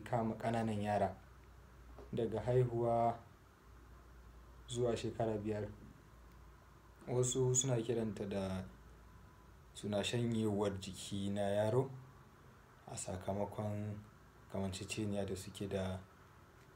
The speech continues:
ita stroke, in ka yi comparing da manya kenan. To,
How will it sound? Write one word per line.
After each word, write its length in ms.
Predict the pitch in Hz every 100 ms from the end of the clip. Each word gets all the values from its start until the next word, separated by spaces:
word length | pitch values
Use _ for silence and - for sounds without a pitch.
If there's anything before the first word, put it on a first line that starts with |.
| - -
ita 380 | - 101 101
stroke, 460 | 98 - 107 95 95 - - - - 123
in 80 |
ka 100 | 107 101
yi 100 | 98
comparing 520 | 92 92 110 98 95
da 280 | 92 92 92 95
manya 280 | 95 95 92
kenan. 260 | - 95 - - - - - - - - - - - - - - -
To, 160 | - 110